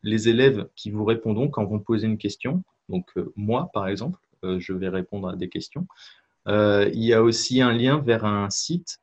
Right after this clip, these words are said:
qui a été créé spécialement, puisque dû aux circonstances actuelles, euh, où vous retrouverez des liens vers plein de choses, donc vers le site de l'école, vers, euh, des bonnes raisons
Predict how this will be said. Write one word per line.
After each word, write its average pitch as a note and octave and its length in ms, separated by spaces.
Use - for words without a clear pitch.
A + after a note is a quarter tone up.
qui - 160
a G#2 40
été G#2 240
créé A2 260
spécialement, A2 680
puisque - 360
dû G#2+ 420
aux F#2 460
circonstances A2 680
actuelles, B2 600
euh, A2 420
où C3+ 80
vous B2 160
retrouverez A#2+ 640
des A2 140
liens C3+ 420
vers G#2 340
plein - 220
de C#3+ 140
choses, C3+ 340
donc G2+ 180
vers G2 140
le G2 100
site A2+ 240
de A#2 100
l'école, A#2+ 500
vers, G#2 320
euh, F#2+ 180
des F#2+ 160
bonnes A2+ 220
raisons A#2 340